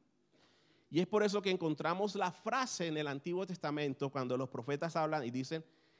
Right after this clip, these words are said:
"La palabra del Señor vino a mí." Y con esa etiqueta ellos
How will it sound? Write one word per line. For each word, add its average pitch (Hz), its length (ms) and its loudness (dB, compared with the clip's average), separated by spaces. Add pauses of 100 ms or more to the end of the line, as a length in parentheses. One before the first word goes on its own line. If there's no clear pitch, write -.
(140)
"La 151 200 4
palabra 220 440 10
del 233 160 6
Señor 202 680 2 (220)
vino 208 680 -2
a 139 100 -2
mí." 143 380 0 (1300)
Y 139 120 -8
con 143 200 -4
esa 160 160 -6
etiqueta 175 640 -8
ellos 143 400 -6